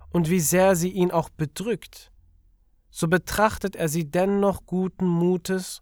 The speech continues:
und frohen Sinnes, weil er in ihr einen Wartesaal und einen Vorraum des Paradieses sieht. Er trägt sie auf diese Weise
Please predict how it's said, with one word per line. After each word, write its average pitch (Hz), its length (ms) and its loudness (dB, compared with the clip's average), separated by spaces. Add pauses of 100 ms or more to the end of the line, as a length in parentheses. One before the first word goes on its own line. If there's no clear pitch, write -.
und 160 140 -2
frohen 175 460 0
Sinnes, 143 520 -6 (680)
weil 160 220 4
er 165 100 4
in 160 120 2
ihr 190 400 0
einen 147 300 -2
Wartesaal 175 800 2 (320)
und 160 120 -6
einen 151 220 0
Vorraum 180 600 4
des 160 160 -4
Paradieses 151 880 -4
sieht. 147 420 -8 (1900)
Er 151 160 -6
trägt 202 300 0
sie 170 140 -2
auf 143 120 -4
diese 139 340 -4
Weise 143 540 -4